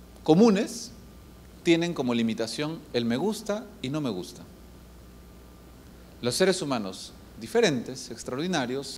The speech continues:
sabios, conscientes, decía él, pueden ir más allá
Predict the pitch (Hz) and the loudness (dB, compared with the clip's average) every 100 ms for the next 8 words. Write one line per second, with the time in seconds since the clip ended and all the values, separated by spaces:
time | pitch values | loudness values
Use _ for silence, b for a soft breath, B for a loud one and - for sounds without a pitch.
0 | - - 143 123 117 117 - - 135 143 | -6 0 2 2 0 -4 -8 -2 0 0
1 | 156 135 107 98 170 143 123 139 131 208 | -2 -4 -4 -8 -12 -12 -12 -8 -6 -6
2 | 247 B B B B B - - - 165 | -8 B B B B B -20 -16 2 6
3 | 165 160 160 160 175 202 - 156 151 175 | 6 4 0 0 -2 -2 -2 -4 -2 -2
4 | 120 | -2